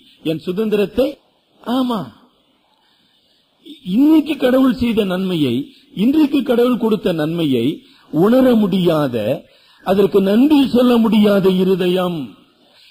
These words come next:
கடந்த காலத்திலே கடவுள் செய்த நன்மைகளை மறக்கிற துரோகம்,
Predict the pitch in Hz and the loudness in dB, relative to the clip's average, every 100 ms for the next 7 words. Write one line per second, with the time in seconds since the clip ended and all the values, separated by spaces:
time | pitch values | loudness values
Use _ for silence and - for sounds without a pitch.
0 | _ 240 269 294 294 262 262 262 262 240 | _ -4 -2 -2 -2 -2 -2 -2 0 -2
1 | 208 202 240 240 214 226 214 196 208 226 | 0 0 -2 -2 -6 -8 -6 -6 -4 -4
2 | 202 208 170 175 - _ 147 196 233 233 | -2 -2 -2 -6 -14 _ -4 0 0 0
3 | 226 226 185 165 220 233 214 196 | -2 0 0 2 4 4 2 0